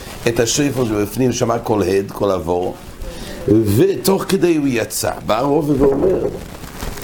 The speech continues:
שהגמרא הבינה שדי בזה שהשומע מחוץ לבור שמע קצת לבסוף. יוצא.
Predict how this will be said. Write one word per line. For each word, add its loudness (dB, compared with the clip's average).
שהגמרא 4
הבינה 2
שדי 0
בזה 2
שהשומע 0
מחוץ 0
לבור 0
שמע 0
קצת -2
לבסוף. 2
יוצא. 2